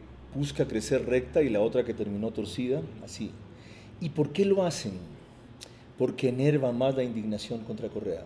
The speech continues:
más allá del gasto que pueda significar de millón y medio de dólares al año o más,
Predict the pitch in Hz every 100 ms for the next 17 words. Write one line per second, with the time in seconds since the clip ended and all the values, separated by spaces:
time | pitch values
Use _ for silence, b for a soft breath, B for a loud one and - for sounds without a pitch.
0 | - 110 135 135 127 131 110 120 123 110
1 | 104 117 113 113 107 110 117 117 113 104
2 | 101 113 113 107 107 117 110 110 B B
3 | B - 104 110 110 101 95 107 120 104
4 | 92 95 120 - -